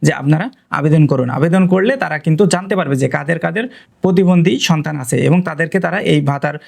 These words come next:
ভাতার আওতায় নিয়ে আসবে। এখানে, আহ, আবেদনের যোগ্যতা হিসেবে যেটিকে বলা হয়েছে, যে সকল প্রবাসী কর্মী বিএমইটি বহির্গমন ছাড়পত্র ওই জানাজ কল্যাণ বোর্ডের মেম্বারশিপ গ্রহণ করেছেন,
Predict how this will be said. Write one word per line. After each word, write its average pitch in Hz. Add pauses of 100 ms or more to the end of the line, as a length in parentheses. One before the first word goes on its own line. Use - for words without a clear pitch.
(200)
ভাতার 151
আওতায় 156
নিয়ে 165
আসবে। 131 (520)
এখানে, 220
আহ, 180
আবেদনের 185
যোগ্যতা 185
হিসেবে 180
যেটিকে 160
বলা 156
হয়েছে, 156 (120)
যে 170
সকল 190
প্রবাসী 185
কর্মী 175
বিএমইটি 170
বহির্গমন 160
ছাড়পত্র 156
ওই 170
জানাজ 160
কল্যাণ 156
বোর্ডের 156 (320)
মেম্বারশিপ 190
গ্রহণ 156
করেছেন, 147